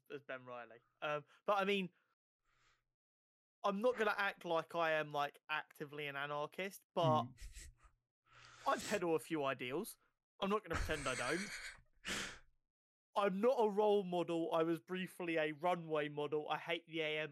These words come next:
Speaker 1: I hate the P M.
Speaker 2: Mate.
Speaker 1: Genuinely,
Speaker 2: When
Speaker 1: I
Speaker 2: that
Speaker 1: want it as a tattoo.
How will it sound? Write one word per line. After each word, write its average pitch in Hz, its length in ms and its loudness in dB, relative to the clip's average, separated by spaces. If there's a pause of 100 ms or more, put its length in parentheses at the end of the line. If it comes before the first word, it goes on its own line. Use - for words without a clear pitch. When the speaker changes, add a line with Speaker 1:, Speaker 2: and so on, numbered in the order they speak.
Speaker 1:
I 156 160 2
hate 170 340 -4
the 165 60 -2
P 208 340 2
M. 135 280 -2 (840)
Speaker 2:
Mate. 156 160 12
Speaker 1:
Genuinely, 190 760 -2 (1120)
Speaker 2:
When 175 180 12
Speaker 1:
I 214 40 8
Speaker 2:
that 226 100 12
Speaker 1:
want 202 140 6
it - 40 0
as 208 80 -2
a 226 60 0
tattoo. 220 500 0